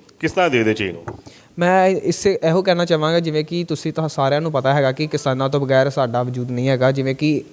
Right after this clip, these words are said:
Speaker 2: ਸਾ-, ਤੁਸੀਂ ਕਹਿ ਸਕਦੇ ਹੋ ਕਿ ਸਾਨੂੰ ਜਿੰਦਾ ਰਹਿਣ ਵਾਸਤੇ ਖਾਣਾ ਜ਼ਰੂਰੀ ਹੈ, ਤੇ ਅੰਨਦਾਤਾ ਸਾਡਾ ਕਿਸਾਨ ਹੀ ਹੈ। ਜੇ ਉਹ ਉਗਾਉਣਗੇ ਨਹੀਂ, ਤਾਂ ਨਹੀਂ ਆਪਾਂ ਖਾਵਾਂਗੇ ਕੀ? ਇਸ ਕਰਕੇ ਵੱਧ ਤੋਂ ਵੱਧ ਉਹਨਾਂ ਨੂੰ ਸਪੋਰਟ ਕਰੋ, ਤੇ ਉਹਨਾਂ ਦੀ ਸਪੋਰਟ ਵਿੱਚ ਹੀ ਮੈਂ ਤਾਂਹੀਓ ਥੱਲੇ ਲਿਖਿਆ ਹੋਇਆ ਕਿ "No farmers, no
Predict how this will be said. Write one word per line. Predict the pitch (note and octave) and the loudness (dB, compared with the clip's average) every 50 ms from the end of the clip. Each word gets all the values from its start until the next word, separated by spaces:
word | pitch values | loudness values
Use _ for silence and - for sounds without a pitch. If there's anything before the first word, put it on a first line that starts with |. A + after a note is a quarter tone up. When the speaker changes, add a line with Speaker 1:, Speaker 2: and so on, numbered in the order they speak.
| - - | -14 -14
Speaker 2:
ਸਾ-, | C#3 - D#3+ - - - - - - - | -6 -2 -2 -2 -4 -4 -16 -20 -6 -6
ਤੁਸੀਂ | F3 - G3+ F3 | -4 -4 -2 0
ਕਹਿ | F3+ E3+ F3 | 0 0 2
ਸਕਦੇ | - F3+ E3 D#3+ D#3+ E3 | 2 2 2 2 2 0
ਹੋ | E3+ E3 | 0 0
ਕਿ | - F#3+ F#3 | 0 -2 0
ਸਾਨੂੰ | F3+ F#3 E3 E3+ F3+ F3+ F3 - - - _ - - | 2 2 0 0 -2 -6 -8 -10 -14 -20 _ -14 -8
ਜਿੰਦਾ | D3+ D#3 D3+ D3 D3+ | -6 -4 -2 0 2
ਰਹਿਣ | D3 D3 D3 | 2 2 0
ਵਾਸਤੇ | D3+ D3 C#3+ D#3+ D3+ | -2 -4 -4 -4 -6
ਖਾਣਾ | - - C#3+ C3 C3 C#3 | -4 -4 -4 -4 -2 -2
ਜ਼ਰੂਰੀ | C#3 B2+ A#2+ A2+ B2 B2+ B2+ A#2+ | -2 -2 -2 -2 -2 0 0 -2
ਹੈ, | G#2 - - - G2+ F#2+ - - | -2 -2 -8 -18 -18 -18 -14 -4
ਤੇ | - E3+ F3+ F#3 F#3 F3+ - - - | 0 2 2 2 2 0 -4 -6 -2
ਅੰਨਦਾਤਾ | D#3+ D#3+ D#3 D#3+ E3 D#3 D3 - E3 E3 | -2 -2 0 0 0 0 0 2 0 0
ਸਾਡਾ | - E3+ D3 D3 C#3+ | 0 0 -2 -2 -4
ਕਿਸਾਨ | - D3+ - C#3 B2+ B2 B2 C3+ | -6 -6 -8 -6 -6 -4 -4 -4
ਹੀ | D3 D3+ | -4 -4
ਹੈ। | D3 D3+ | -4 -4
ਜੇ | D3 C#3+ D3+ D3+ | -4 -2 -2 -2
ਉਹ | - - B2+ | 0 0 0
ਉਗਾਉਣਗੇ | - D#3+ D3 D3 D3+ D#3+ E3 | 0 -2 -2 -4 -4 -2 -2
ਨਹੀਂ, | E3 E3 | -2 -2
ਤਾਂ | D#3+ D#3+ | -2 -2
ਨਹੀਂ | E3 D#3+ | -4 -4
ਆਪਾਂ | D3+ - D3+ | -4 -4 -6
ਖਾਵਾਂਗੇ | - - B2+ A#2 B2+ C#3+ D3 D3 | -4 -4 -4 -2 0 0 0 0
ਕੀ? | D3 - D3 D#3 D#3+ - - - - - - | 0 0 0 -2 -2 -4 -8 -20 -20 -10 -4
ਇਸ | D#3+ D#3 - | -4 0 2
ਕਰਕੇ | E3 D3+ - E3 | 0 0 0 0
ਵੱਧ | D3+ C3 C3 C#3 C#3 | -2 0 -2 -2 0
ਤੋਂ | - E3 | 0 0
ਵੱਧ | D#3 D3+ | 2 2
ਉਹਨਾਂ | D3+ D3+ D3+ D#3 | 0 0 -2 -4
ਨੂੰ | E3 D#3 | -6 -6
ਸਪੋਰਟ | - - - C3+ C3 B2 | -8 -4 -2 0 0 0
ਕਰੋ, | C3 C#3 C#3+ D#3 E3 E3+ | 0 2 4 4 4 2
ਤੇ | E3 - D3 | 0 -4 -6
ਉਹਨਾਂ | - D3 D3 D#3 E3 | -6 -4 -2 -2 -2
ਦੀ | E3+ | -4
ਸਪੋਰਟ | E3 - D3+ C#3+ C#3 D3+ | -4 -2 -2 -2 0 0
ਵਿੱਚ | E3 E3 D#3 - | -2 -2 -2 -4
ਹੀ | D#3+ | -4
ਮੈਂ | D#3+ D#3+ | -4 -4
ਤਾਂਹੀਓ | D3+ - D3+ D3+ E3 E3+ | -2 0 0 0 0 -2
ਥੱਲੇ | E3 E3 D#3 D3 | -2 0 0 0
ਲਿਖਿਆ | C#3+ C3 - E3 D#3+ | 0 0 0 2 4
ਹੋਇਆ | D#3 C#3+ C3+ | 4 4 2
ਕਿ | C3+ - D#3 | 2 0 -2
"No | D3+ C#3+ C#3+ D3+ | -2 0 0 0
farmers, | D#3+ - D#3 C#3+ C3+ C3+ C#3+ D3+ D#3 D3 - D#3+ C#3+ | 2 2 2 2 2 2 0 -2 -4 -4 -4 -4 -2
no | C#3 C#3+ | -2 -2